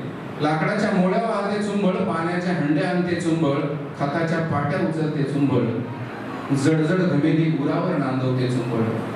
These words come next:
जडजड घमेली उरावर नांदवते चुंबळ, ओझ्या खालची चुंबळ, चुंबडी खालची बाई, अवस्था दोघींची सारखीच होई, वापरली जाते की दिली जाते सांदडीत ठेवून,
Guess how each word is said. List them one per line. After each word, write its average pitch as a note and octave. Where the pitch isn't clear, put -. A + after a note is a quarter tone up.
जडजड F3+
घमेली G3+
उरावर A3+
नांदवते G3
चुंबळ, G3
ओझ्या D#3
खालची D#3
चुंबळ, C3
चुंबडी D#3+
खालची C3+
बाई, A#2+
अवस्था C3
दोघींची A#2
सारखीच B2+
होई, G#2+
वापरली -
जाते D3+
की C#3
दिली C#3+
जाते C3+
सांदडीत B2
ठेवून, G#2+